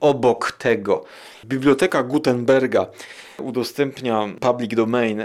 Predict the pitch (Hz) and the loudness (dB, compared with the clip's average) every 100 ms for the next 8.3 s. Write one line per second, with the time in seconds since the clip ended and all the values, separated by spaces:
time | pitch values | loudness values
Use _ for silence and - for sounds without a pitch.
0 | - 127 120 135 131 135 - 123 113 123 | -6 -6 -6 -6 -2 -2 -2 -6 -4 -4
1 | 117 110 151 143 117 120 135 123 135 196 | -4 0 -2 0 0 0 0 -2 -4 -4
2 | _ _ _ _ _ _ _ - - - | _ _ _ _ _ _ _ -20 -8 -4
3 | 143 139 135 - 139 131 101 98 107 110 | -2 -4 -4 -4 -4 -4 -4 -4 -4 -2
4 | 110 113 143 110 123 113 110 113 104 104 | -2 0 -2 -2 -8 -6 -6 -10 -10 -4
5 | 101 151 - - - - 113 113 120 113 | -2 -2 -8 -18 -18 -16 -4 0 2 4
6 | 110 107 101 113 123 120 117 107 113 104 | 4 2 0 -2 0 0 -2 -4 -6 -6
7 | 92 107 156 - 113 113 107 - - 95 | -4 -4 -4 -6 -4 -4 -6 -10 -8 -8
8 | 101 139 | -6 -8